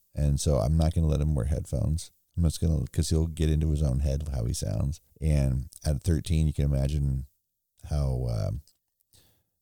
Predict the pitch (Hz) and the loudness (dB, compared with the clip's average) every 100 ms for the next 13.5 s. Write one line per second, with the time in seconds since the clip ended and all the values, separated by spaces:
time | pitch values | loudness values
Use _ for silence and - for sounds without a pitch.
0 | _ 85 - 87 - 73 - 78 78 76 | _ -4 0 -2 -2 -4 -2 2 2 2
1 | 71 69 69 69 65 69 69 65 69 - | 0 0 0 -2 -4 -4 -2 0 0 -2
2 | 69 71 60 - - 67 82 85 - - | -2 -2 -4 -4 -4 0 0 0 -6 -2
3 | - - - - - 143 - 147 - _ | -2 -2 -8 -8 -6 -6 -4 -8 -8 _
4 | - 107 90 87 82 82 85 82 - - | -2 2 4 4 2 2 2 0 -2 -10
5 | - - - 87 82 80 76 71 76 73 | -18 -18 -4 0 2 2 0 0 0 2
6 | 76 76 67 62 73 69 67 - 71 67 | 0 0 -2 -2 -2 -2 -2 -2 -2 -2
7 | 82 - 78 101 120 123 92 95 82 80 | -4 -4 -2 0 0 0 2 2 2 2
8 | 80 69 69 - 76 - - - - - | 0 -2 -4 -2 -2 -2 -4 -6 -6 -6
9 | - _ _ _ _ _ - - - 82 | -8 _ _ _ _ _ -4 -2 0 2
10 | 87 92 95 101 101 95 87 90 - - | 2 4 4 2 2 4 4 2 0 -2
11 | 78 76 78 76 82 - 78 76 78 78 | 0 2 0 2 0 0 -2 0 0 -2
12 | - - 82 - 69 78 - 76 87 92 | -4 -6 -4 -2 -2 -2 -4 -4 -2 0
13 | 101 76 - 76 | 0 -4 -4 -6